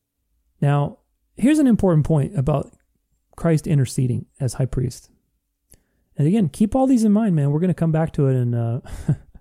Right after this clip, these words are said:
<laughs> you'll just see how ridiculous this whole Arminianism thing is. Um, John eleven, chapter eleven, forty-one through forty-two.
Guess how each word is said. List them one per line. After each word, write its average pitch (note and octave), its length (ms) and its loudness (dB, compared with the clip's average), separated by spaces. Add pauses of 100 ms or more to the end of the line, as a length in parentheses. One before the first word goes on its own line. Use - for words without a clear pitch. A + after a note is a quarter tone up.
(180)
<laughs> - 640 -12
you'll C#3+ 100 0
just C#3+ 240 -4
see E3 140 2
how D#3 120 2
ridiculous C3 640 0
this - 80 -12
whole C3 160 -2
Arminianism B2+ 540 -2
thing - 180 -4
is. C#3+ 180 -6 (880)
Um, C#3+ 540 0
John F3 240 2
eleven, G3+ 420 2 (640)
chapter E3+ 200 0
eleven, D3 420 0
forty-one E3 500 0
through C3 140 -2
forty-two. A#2+ 640 0